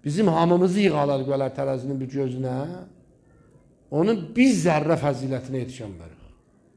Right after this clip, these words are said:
Varid oldu İmam-ı Sadiqin məhzərinə. İmam Sadiq nə gördü? Dedi, "Məhəmməd təvazə. Məhəmməd təvazə. Təvazə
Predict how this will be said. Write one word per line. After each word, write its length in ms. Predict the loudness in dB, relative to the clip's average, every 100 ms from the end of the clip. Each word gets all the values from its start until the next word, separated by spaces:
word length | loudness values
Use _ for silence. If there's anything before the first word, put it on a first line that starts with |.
| _ _ 0
Varid 360 | 2 4 2
oldu 200 | 2 2
İmam-ı 280 | 0 0 -2
Sadiqin 400 | -4 -4 -2 -4
məhzərinə. 440 | -4 -6 -10 -10 -12 -20 _ _ _ -2
İmam 320 | 2 2 2
Sadiq 360 | 0 0 0 0
nə 300 | 2 2 2
gördü? 540 | 0 2 0 -4 -8 -8 -18 _ _ -12
Dedi, 180 | -10 -8
"Məhəmməd 460 | -8 -6 -6 -6 -10
təvazə. 440 | -12 -8 -8 -8 -10 -14 -20 _ _ _ _ _ _
Məhəmməd 400 | -20 -14 -12 -12 -12
təvazə. 480 | -16 -12 -10 -10 -12 -14 -20 _ _ _ _ _ _ _ -14
Təvazə 440 | -8 -8 -8 -12